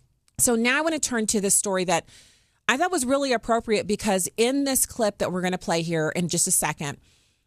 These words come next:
it's about this carjacker who's armed and he goes after this guy. And really, it's this, it's like a, it's a scary, it's a scary story because you can imagine yourself in the same situation because most of us are driving cars, right, every day. Um,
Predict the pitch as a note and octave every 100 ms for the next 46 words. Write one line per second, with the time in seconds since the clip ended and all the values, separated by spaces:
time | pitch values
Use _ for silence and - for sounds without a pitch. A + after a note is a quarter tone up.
0 | _ - A3+ A#3 A#3 C4+ D#4 - - -
1 | B3 A#3+ G#3 D#3+ - D#3 G2 D#3+ G3+ F#3+
2 | - A#3 G3 D#3 D#3 - F3+ F3+ A3 A#3+
3 | A#3+ B3+ - _ _ G3 A3 A3+ F#3+ -
4 | - F3+ C#3+ C#3+ E3+ _ _ _ _ _
5 | - G3+ F#3+ F#3+ - A3+ D4+ A#3+ G3+ -
6 | G3+ - - - G3+ - A3 F#3 D#3+ -
7 | G3 G3 - A3+ G#3+ G3+ F3+ D#3+ - F3+
8 | - A3 F3+ - D3+ B2+ B2+ D#3+ G3+ F3
9 | E3 - E3 G#3+ G3+ F#3+ F#3+ G#3+ G3+ F3+
10 | - F3 F3 E3 - E3+ E3+ - F3 F#3
11 | E3+ E3 - D#3+ E3+ F3 E3+ F#3 F3 F3+
12 | E3+ E3+ E3 E3+ A3+ D#3 D3+ D3+ D#3+ E3
13 | F#3 G#3+ G3+ C#3+ - - - - _ _
14 | A3 A3 G#3+